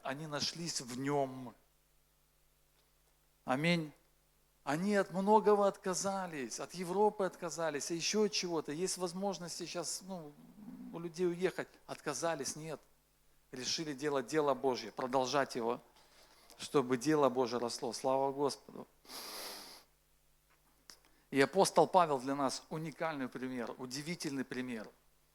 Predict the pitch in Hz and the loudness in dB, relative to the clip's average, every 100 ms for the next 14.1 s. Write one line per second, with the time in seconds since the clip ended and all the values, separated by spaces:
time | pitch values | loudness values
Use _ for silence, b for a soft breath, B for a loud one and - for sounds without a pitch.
0 | _ - 151 160 165 160 160 160 156 156 | _ 0 0 0 -2 -2 -2 -4 -4 -4
1 | 143 175 165 156 135 127 127 - 139 139 | -2 0 0 -2 -8 -8 -8 -6 -6 -6
2 | 123 104 135 147 151 160 160 156 147 165 | -8 -8 -2 -2 0 -2 -2 -2 -2 -4
3 | 156 143 147 139 143 135 - 160 139 120 | -2 -2 -2 -2 -2 -4 -6 -6 -6 -8
4 | - b b b b b - 131 127 143 | -14 b b b b b -10 -6 -2 2
5 | 147 135 143 - 135 139 131 120 113 123 | 2 2 -4 -4 -2 -2 -2 -4 -4 -4
6 | 120 104 - _ - - 175 151 156 147 | -4 -6 -14 _ -20 -4 -2 0 2 2
7 | 147 151 156 - 147 151 147 - - - | 2 2 0 -4 -4 -6 -10 -12 -8 -6
8 | 143 175 147 139 147 - 196 - 175 151 | -6 -6 -8 -10 -10 -2 0 2 -2 -2
9 | b b b _ 151 151 160 160 160 - | b b b _ -4 0 0 0 -4 -6
10 | 123 - 147 151 160 156 - 143 - - | -4 -2 -2 -2 -6 -6 -2 -2 -2 -2
11 | 190 180 175 143 160 151 151 147 139 147 | 0 0 -2 -4 -6 -6 -4 -4 -6 -8
12 | 131 123 117 - 160 180 180 175 165 170 | -6 -6 -2 -2 -2 -2 -4 -6 -4 -4
13 | 170 156 156 135 147 - 143 165 139 120 | -4 -8 -10 -4 -6 -4 -6 -4 -4 -6
14 | - | -12